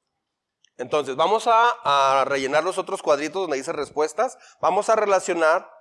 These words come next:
lo, la persona o el evento. Por ejemplo, ah, el número uno, aparece Gedeón. ¿En qué libro, ah, sale Gedeón?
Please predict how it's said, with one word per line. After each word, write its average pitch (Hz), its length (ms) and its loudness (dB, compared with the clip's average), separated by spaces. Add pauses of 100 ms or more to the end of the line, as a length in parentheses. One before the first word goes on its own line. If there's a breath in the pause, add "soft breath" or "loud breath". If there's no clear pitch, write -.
(240 soft breath)
lo, 135 260 -2
la 135 200 0
persona 151 440 0
o 160 140 2
el 139 80 0
evento. 131 720 -2
Por 135 140 -2
ejemplo, 131 520 -4 (440)
ah, 127 320 2
el 147 120 -4
número 185 320 2
uno, 170 600 -2 (100)
aparece 147 540 0
Gedeón. 139 680 0 (320)
¿En 147 180 -6
qué 180 120 0
libro, 196 520 -2
ah, 170 100 -2
sale 160 260 0
Gedeón? 175 460 -2